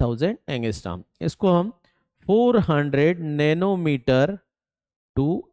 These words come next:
एट हंड्रेड nanometer भी राइट कर सकते हैं। नेक्स्ट क्वेश्चन, सबसे अधिक आवृत्ति की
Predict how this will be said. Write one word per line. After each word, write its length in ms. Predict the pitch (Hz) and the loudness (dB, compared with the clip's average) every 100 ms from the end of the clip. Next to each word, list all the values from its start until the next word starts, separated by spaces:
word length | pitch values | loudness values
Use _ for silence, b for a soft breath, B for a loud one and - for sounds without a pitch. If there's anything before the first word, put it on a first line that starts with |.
| - | -2
एट 380 | 147 180 190 190 156 | 2 2 2 -2 -4
हंड्रेड 560 | 127 120 117 123 180 202 - 120 | -2 -2 0 0 0 -2 -10 -4
nanometer 840 | 123 120 123 117 117 123 113 101 92 - _ _ _ _ | -2 0 -2 -4 -6 -6 -4 -6 -6 -12 _ _ _ _
भी 120 | 147 196 - 262 | -2 -2 -4 -2
राइट 260 | 117 110 | -2 -2
कर 140 | 98 87 | -6 -10
सकते 360 | - - - | -12 -20 -18
हैं। 240 | 85 - _ _ 143 | -18 -18 _ _ -8
नेक्स्ट 300 | 120 - - | -6 -8 -16
क्वेश्चन, 280 | - - - _ _ _ _ _ _ b b _ 180 | -20 -20 -20 _ _ _ _ _ _ b b _ -4
सबसे 300 | 180 - 240 - | -2 0 -2 0
अधिक 380 | 160 196 - - - | 2 2 0 -6 -2
आवृत्ति 560 | 147 156 170 - - 196 | 0 2 0 -2 -4 -4
की 300 | - 156 | -2 -2